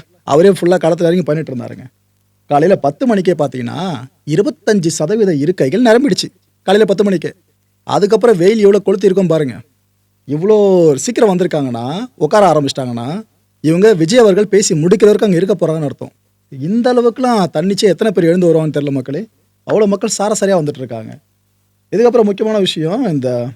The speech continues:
பாரபத்தியில காவலர் கருப்பசாமின்ற இந்த போலீஸ் ஆஃபீஸர் நல்லா இப்ப பேர் எடுக்க ஆரம்பிச்சிட்டாப்ல. அங்க பயங்கரமா பல பேரோட பாராட்டம் பண்ணிட்டு இருக்காரு, குறிப்பா தாவேக்காவினராலே சொல்லலாம்.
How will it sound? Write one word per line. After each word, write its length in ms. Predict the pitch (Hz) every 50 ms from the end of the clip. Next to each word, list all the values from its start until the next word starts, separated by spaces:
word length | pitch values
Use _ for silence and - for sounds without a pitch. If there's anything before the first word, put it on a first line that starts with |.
| - _ 165
பாரபத்தியில 800 | 233 302 320 285 208 185 151 - 170 156 156 160 170 180 196 285 285 - _ _ _ _
காவலர் 340 | _ - 156 165 165 156 147 - 185
கருப்பசாமின்ற 680 | 220 294 - 233 - 208 190 190 180 170 160 196 202
இந்த 160 | 180 156 185 185
போலீஸ் 340 | - 196 202 214 190 -
ஆஃபீஸர் 480 | 180 147 151 147 - 240 277 214 151 131 - _ _ _
நல்லா 220 | 185 208 214 226
இப்ப 320 | 226 208 - 175 165 156 147
பேர் 180 | - 208 220
எடுக்க 240 | 214 185 165 165 165
ஆரம்பிச்சிட்டாப்ல. 440 | 160 156 151 - - 139 123 - 120 113 - _ _ _ _ _ _ _
அங்க 240 | _ 151 170 208 214
பயங்கரமா 480 | 180 151 165 202 220 220 220 220 226 233
பல 220 | 175 - 170 175
பேரோட 160 | 165 202 214
பாராட்டம் 460 | 214 196 - 151 202 220 208 214 208
பண்ணிட்டு 280 | 185 180 170 170 143 160
இருக்காரு, 140 | 156 202 190
குறிப்பா 420 | - 165 151 147 220 226 202 165 131 120 - 135
தாவேக்காவினராலே 640 | 147 202 214 214 196 208 202 190 185 185 180 180 185
சொல்லலாம். 340 | 185 - 170 147 143 -